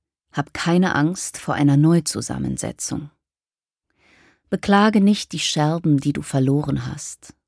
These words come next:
nicht die Scherben, die übrig geblieben sind. Breite sie stattdessen alle auf dem Küchenboden aus. Sieh dir jede einzelne von ihnen genau an.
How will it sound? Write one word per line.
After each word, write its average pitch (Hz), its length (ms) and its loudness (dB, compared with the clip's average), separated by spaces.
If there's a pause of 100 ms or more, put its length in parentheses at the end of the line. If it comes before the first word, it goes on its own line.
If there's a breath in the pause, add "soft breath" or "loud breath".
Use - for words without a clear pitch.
(200)
nicht 185 300 0
die 156 80 0
Scherben, 147 500 2
die 131 160 -6
übrig - 400 -6
geblieben - 400 -8
sind. - 500 -12 (720)
Breite 143 440 -2
sie 208 140 -6
stattdessen 147 880 -2
alle 190 380 -2
auf 180 140 -6
dem 180 240 2
Küchenboden - 760 -4
aus. - 520 -14 (1000)
Sieh 170 260 2
dir 147 200 2
jede 160 560 0
einzelne 143 580 2
von 147 220 2
ihnen 156 400 4
genau 156 420 4
an. 123 320 -6